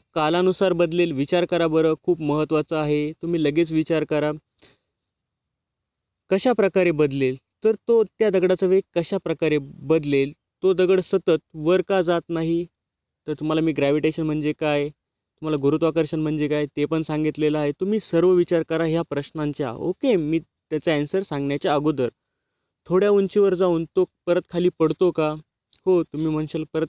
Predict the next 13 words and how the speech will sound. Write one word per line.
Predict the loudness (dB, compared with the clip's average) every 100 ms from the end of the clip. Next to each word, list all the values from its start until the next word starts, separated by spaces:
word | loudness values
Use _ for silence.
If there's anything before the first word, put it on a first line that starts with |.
| -2
खाली | -2
पडतो, | 0 0 0 -4
का | -4 -6
पडतो?" | -2 0 -2 -2 -4 -6 _ _ -6
कारण | -6 -4
गुरुत्वाकर्षण | -2 0 0 0 -2 -4 -4
आहे. | -4 -4 -6 -12 _ _ _ -6
त्याची | -2 -2
कमाल | -2 -2 0 2
उंची | 2 0 0
कशावरनं | 0 2 2 2 2
दिसून | 0 0 0 0
येते, | 0 -2